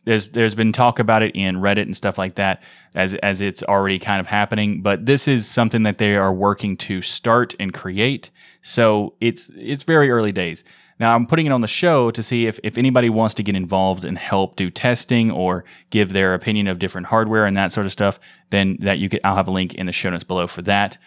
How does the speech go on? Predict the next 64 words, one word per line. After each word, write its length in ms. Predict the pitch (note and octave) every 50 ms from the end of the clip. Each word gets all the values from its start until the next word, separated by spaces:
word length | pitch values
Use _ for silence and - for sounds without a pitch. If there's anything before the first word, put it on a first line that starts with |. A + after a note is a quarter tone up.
| - _ -
Or 100 | - A#2
if 60 | G#2+
you'd 80 | A2 G#2+
like 100 | G2 -
to 60 | A2
learn 100 | G2+ G2
more, 360 | G2 F#2 F#2 F#2 F#2 F#2 - _ _ _ _ - _ -
I 180 | F#2+ F2+ E2+
have 160 | F2+ G2 F2
a 20 | -
sh-, 140 | - - -
link 300 | F#2 F#2 F2 D#2+ - -
in 80 | - G2
the 80 | F#2 F#2
show 140 | - -
notes. 280 | - - - - - - _ _ _ _ _ _ _ _ _ _ _ _ _ _ _ _ _ _ _ - _ -
This 160 | A3+ B3 A#3
episode 260 | A3 F3+ E3 D#3 D#3
of 60 | C3+ A#2+
This 160 | C3 A#2+ -
Week 140 | B2+ A#2+ A#2+
in 80 | A#2
Linux 260 | A#2 A#2+ B2 A#2+ A2+
is 140 | - G#2+ G2
brought 240 | F#2 C#3 C#3+ C3+ -
to 80 | - C3+
you 80 | C3 A2+
by 360 | F#2+ F#2+ F#2 G2 G2+ G2+ - -
Bitwarden. 600 | F2+ - G#2+ A#2+ - A2 G#2+ G2 F#2 F2 E2+ F2 F2+
Get 140 | A#2+ B2 -
started 220 | - C#3+ C3 A#2+
right 260 | G#2+ A2 B2 C3+ B2+ F#2
now 220 | C3 C3+ C3 B2+
with 100 | A#2+ A2
your 120 | G#2 G2
free 200 | - - F3 F3
account 360 | D#3 A#2 - A2 G#2 G#2 - -
at 120 | F2 F2
bitwarden 440 | A#2 C3 A2 A#2+ B2+ A#2+ A2+ G2+ F#2
dot 200 | A2 A#2+ - -
com 220 | - A#2 A2+ A2+
slash 300 | A2+ - G2+ E2 D#2 -
D 260 | - F#2+ F2 G2+ G#2
L 80 | G#2+ G2
N. 160 | E2+ D2+ - - _ _ _ - - _ _
Bitwarden 420 | - F#3 F#3+ F3 F#3+ F#3 F3 E3+ -
is 180 | E2+ B2+ A#2
an 120 | A#2+ A#2 - - -
awesome 400 | C3 C3 C3 - - C3+ C3 A#2+
password 360 | A#2 A#2+ A2+ A2 - A#2 G#2+
manager 280 | G#2+ G#2+ G#2+ G2 A2
that 80 | G#2 G#2
allows 260 | G2+ G2+ G#2+ A2+ A2+
you 20 | G2+
to 80 | A2
have 160 | G2+ F#2+ -
peace 240 | - - C#3 C3+ -
of 120 | C#3 A#2+ A2
mind 400 | A2 G2+ G2+ G2 G2 G2 - -
knowing 280 | G2+ G#2+ A2 A2 A2 G#2+
that 140 | G2 -
your 100 | G2+ F#2+ -
online 280 | G2+ A2 A#2 A#2 A#2
accounts 440 | A2 A2 - G2+ F#2+ F#2+ F#2+ F#2 -